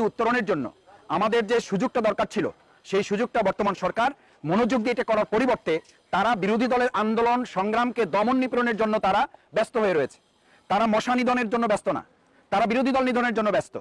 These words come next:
তারা আন্দোলন সংগ্রাম নিধনের জন্য ব্যস্ত। তারা আজকে বাংলাদেশ জামাত ইসলামীকে নিধন করার জন্য, তারা ভূমিকা রাখার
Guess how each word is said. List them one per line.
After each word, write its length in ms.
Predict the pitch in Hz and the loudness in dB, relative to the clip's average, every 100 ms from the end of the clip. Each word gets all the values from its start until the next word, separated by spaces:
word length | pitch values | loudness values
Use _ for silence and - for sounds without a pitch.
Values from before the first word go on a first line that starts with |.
| - _ _ _ | -16 _ _ _
তারা 120 | 196 220 | 0 0
আন্দোলন 240 | 240 262 262 | 2 0 0
সংগ্রাম 320 | 254 254 240 | -2 0 0
নিধনের 300 | 233 247 247 | 0 0 -2
জন্য 160 | 233 233 | -2 -2
ব্যস্ত। 240 | 202 - 117 - - _ 202 | -2 -2 -10 -14 -20 _ -2
তারা 120 | 233 | 0
আজকে 160 | 240 247 220 | 0 0 0
বাংলাদেশ 260 | 220 226 226 | 0 0 0
জামাত 200 | 214 240 262 | 0 0 -2
ইসলামীকে 400 | - 262 247 233 | -2 -2 0 0
নিধন 180 | 240 240 233 | 0 -2 0
করার 160 | 226 220 | 0 0
জন্য, 100 | 226 | 0
তারা 140 | 220 233 - _ - | 0 0 -4 _ -6
ভূমিকা 240 | 175 240 240 | -2 0 0
রাখার 220 | 226 226 | 0 0